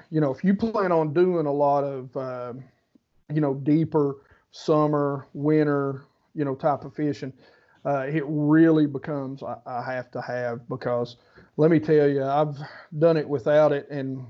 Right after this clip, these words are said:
when that whole map spins around and shows you <laughs> going, you know, the backwards, you're like, "What in the world am I gonna do here?" <laughs>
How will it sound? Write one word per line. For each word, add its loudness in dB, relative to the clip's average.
when -8
that -2
whole 4
map -2
spins 2
around 2
and -8
shows -2
you 0
<laughs> -
going, 2
you 0
know, -4
the 0
backwards, -2
you're 0
like, -2
"What -4
in -10
the -12
world -6
am -10
I -14
gonna -14
do -12
here?" -8
<laughs> -12